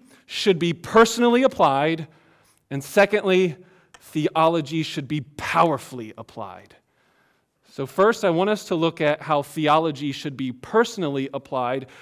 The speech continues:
that it, it is in fact incredibly practical and therefore leads to powerful results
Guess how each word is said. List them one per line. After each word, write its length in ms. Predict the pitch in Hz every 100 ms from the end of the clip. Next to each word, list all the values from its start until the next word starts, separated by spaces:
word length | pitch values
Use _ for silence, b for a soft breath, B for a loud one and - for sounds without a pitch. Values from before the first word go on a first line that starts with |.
| B 156
that 120 | 165
it, 120 | 185
it 140 | 190 220
is 200 | 240 269
in 120 | 226
fact 380 | - 202 185 -
incredibly 1080 | - - - - - - - 285 254 170 151
practical 720 | 143 180 156 160 135 143 127 b b b b
and 200 | 143 143
therefore 340 | 139 139 143
leads 380 | 127 131 131 120
to 120 | - 120
powerful 600 | - - 151 147 - 127
results 600 | 123 127 131 113 -